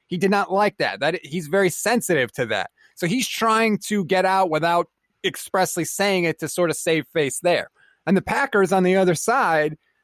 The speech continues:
they'd like to be done with Aaron Rodgers. I think they're tired of all this crap and having to deal with this,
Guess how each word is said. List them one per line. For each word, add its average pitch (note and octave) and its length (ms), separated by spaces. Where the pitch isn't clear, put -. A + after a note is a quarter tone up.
they'd D4 240
like D4+ 240
to D4 100
be C4+ 140
done B3 240
with C4+ 120
Aaron E3 240
Rodgers. B2 360
I E3 80
think A3+ 160
they're G3 100
tired A3 400
of E3 80
all G3 200
this F#3+ 180
crap A3 440
and C#3 120
having E3+ 180
to D#3+ 80
deal G#3+ 320
with A#2+ 220
this, A2+ 340